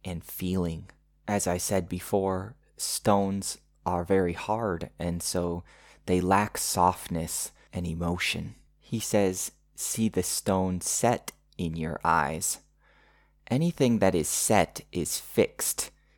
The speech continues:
It means that it's not changing. So this lifeless stone look is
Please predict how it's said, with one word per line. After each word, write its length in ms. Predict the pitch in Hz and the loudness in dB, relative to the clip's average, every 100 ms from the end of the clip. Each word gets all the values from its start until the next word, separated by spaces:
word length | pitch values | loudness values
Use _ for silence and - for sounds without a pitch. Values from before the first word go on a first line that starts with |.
| _ | _
It 140 | - | -6
means 320 | 95 110 214 - | 0 2 2 0
that 160 | 95 | -2
it's 200 | 85 - | -2 -2
not 360 | 101 104 - - | 0 2 0 -4
changing. 760 | - 101 90 92 80 64 - - _ _ _ - | -4 -2 0 -2 -4 -6 -10 -16 _ _ _ -6
So 200 | - 98 | 2 4
this 300 | 95 - 95 | 4 2 2
lifeless 840 | 92 101 107 - 95 90 - - _ _ | 6 6 4 0 0 0 -4 -6 _ _
stone 720 | - - - 104 101 92 90 | -6 -2 4 6 6 2 2
look 420 | 101 92 - - - _ _ | 2 2 -2 -10 -12 _ _
is 180 | - 87 | -8 -8